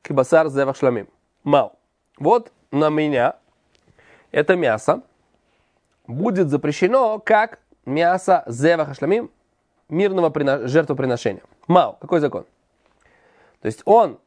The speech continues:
схватывает свой запрет за мирную жертву. Скажем, сха-, схватывает статус мирной жертвы по отношению к другому мясу. Хочет его перенести.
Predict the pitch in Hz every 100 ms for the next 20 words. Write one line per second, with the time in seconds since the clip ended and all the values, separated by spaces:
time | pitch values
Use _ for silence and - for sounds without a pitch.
0 | - - 175 190 180 143 131 123 175 175
1 | 185 269 254 247 _ _ _ 123 135 160
2 | 185 180 180 170 165 135 120 - 107 _
3 | _ _ _ _ _ _ _ _ _ _
4 | _ _ - - _ _ _ - 135 127
5 | - - - - 175 185 185 - - 180
6 | 196 180 151 - 185 170 131 107 143 175
7 | 175 170 240 285 214 220 233 _ _ _
8 | _ _ _ - 131 165 160 226 202 156
9 | 156 180 160 143 113 - - _ _ _
10 | _ 143 156 160 160 139 - _ _ _
11 | _ - 156 165 170 - 120